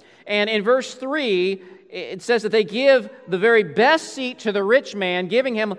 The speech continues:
lots of attention and deference, while they turn around and barely acknowledge the poor man, and they tell him to,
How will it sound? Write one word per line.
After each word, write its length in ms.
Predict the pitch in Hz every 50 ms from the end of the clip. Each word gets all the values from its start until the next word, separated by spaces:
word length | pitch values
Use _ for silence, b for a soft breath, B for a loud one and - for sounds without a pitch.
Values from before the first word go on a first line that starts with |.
| B B
lots 480 | B 165 185 202 214 240 277 302 -
of 100 | 277 240
attention 500 | 226 220 - - 240 254 254 - 233 226
and 180 | 208 196 190 165
deference, 720 | 202 240 277 277 277 - 185 170 160 160 165 - - - - B B B B B
while 120 | B 202 196
they 100 | 202 196
turn 360 | 190 - - 247 285 294 302
around 640 | 294 277 262 254 247 233 208 185 175 175 180 185 185 B B B
and 300 | B 196 196 190 175 156
barely 480 | 131 196 226 262 294 311 311 277 277 254
acknowledge 600 | 226 196 180 214 214 220 233 247 247 240 220 175
the 120 | - 156 190
poor 320 | - - 240 277 262 254
man, 380 | 233 196 185 175 170 170 170 180
and 100 | 190 175
they 80 | 165
tell 300 | 160 - 208 220 233 226
him 100 | 214 196
to, 220 | 160 175 160 151